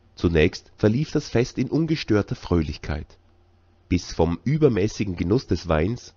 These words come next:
das Herz des wildesten unter den Kentauren, des Euryton, zu rasen begann und der Anblick der schönen Jungfrau Hippodamia ihn zu dem tollen Gedanken verleitete, dem Bräutigam seine Braut zu rauben.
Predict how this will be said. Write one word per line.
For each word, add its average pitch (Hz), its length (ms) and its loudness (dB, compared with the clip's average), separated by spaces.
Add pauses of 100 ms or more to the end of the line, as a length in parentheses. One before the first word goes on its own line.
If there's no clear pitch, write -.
(100)
das 107 200 -4
Herz 113 320 -2
des 101 240 -4
wildesten 110 460 0
unter 82 220 -2
den 80 120 -2
Kentauren, 85 640 -2 (340)
des 78 160 -4
Euryton, 87 720 0
zu - 160 -2
rasen 92 400 0
begann 87 380 2 (240)
und 98 160 -2
der - 80 2
Anblick 120 500 2
der 113 140 0
schönen 156 400 2
Jungfrau 113 640 2
Hippodamia 107 840 0 (100)
ihn 147 240 0
zu - 120 -8
dem 143 240 -2
tollen 165 320 2
Gedanken 117 400 0
verleitete, 92 720 0 (240)
dem 147 120 2
Bräutigam 87 720 2 (140)
seine 101 260 -2
Braut 67 380 0
zu - 240 -4
rauben. 76 460 -4